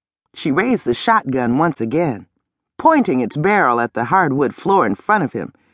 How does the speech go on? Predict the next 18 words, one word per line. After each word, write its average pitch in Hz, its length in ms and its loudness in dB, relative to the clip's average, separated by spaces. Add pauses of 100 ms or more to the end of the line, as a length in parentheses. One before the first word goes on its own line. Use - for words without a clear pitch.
(160)
instead 175 380 -2
of 113 100 0
directly 123 600 -2 (200)
at 147 240 2
him. - 140 -20 (1400)
He 226 140 -2
quickly 208 400 0
looked 160 280 0
down 175 280 2
at 117 100 -4
the 120 80 -2
gun, 127 480 0 (420)
then 147 240 2
back 190 300 2
into 127 220 -2
her 120 160 -2
face. 170 500 -4 (1400)
"Ma'am, 202 480 2